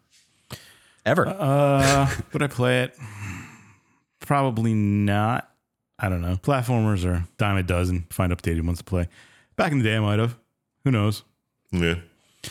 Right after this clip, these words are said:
Speaker 2: Did the story work for me? Same thing.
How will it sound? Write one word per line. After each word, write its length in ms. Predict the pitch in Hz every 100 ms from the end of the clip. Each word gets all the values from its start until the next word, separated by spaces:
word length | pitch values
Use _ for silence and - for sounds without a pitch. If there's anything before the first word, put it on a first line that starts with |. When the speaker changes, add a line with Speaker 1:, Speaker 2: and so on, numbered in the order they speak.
| - - -
Speaker 2:
Did 100 | 151
the 60 | 143
story 260 | 254 240
work 160 | 156 123
for 100 | 123
me? 220 | 117 98 - _ _ _ _ -
Same 260 | - 113
thing. 340 | 107 107 104